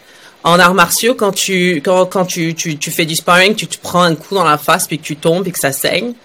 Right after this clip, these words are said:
bah, tu restes pas par terre, parce que sinon, tu vas te prendre d'autres coups. Tu te relèves, ok ? Et tu te remets tout de suite en position, puis tu continues. C'est un, c'est la même chose. Quand on voit en affaires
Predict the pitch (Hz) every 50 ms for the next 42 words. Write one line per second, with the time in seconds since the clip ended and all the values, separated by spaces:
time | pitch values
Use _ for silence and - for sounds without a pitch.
0 | _ _ _ _ _ _ - 175 170 165 160 160 156 - 180 156 151 156 202 196
1 | 175 156 - - - - - - - _ - 151 143 - 165 - 185 180 180 175
2 | - 147 151 143 - - 170 151 147 - - - - - 139 - - - - -
3 | - - 185 180 180 160 - - - - - - 151 147 - 180 202 208 208 -
4 | - - - - 170 - 190 165 - - 165 190 208 202 220 214 202 202 208 180
5 | - - 208 180 175 165 160 - 175 160 147 165 147 - - 208 214 208 - 165
6 | 143 - 170 - 170 160 - - 165 147 139 - - - _ _ _ - - -
7 | - - - - - 185 170 170 170 - 196 175 170 180 170 175 180 175 - 175
8 | 147 - - - - - - - 196 190 190 180 156 165 175 180 196 208 190 180
9 | 156 160 160 - 180 180 185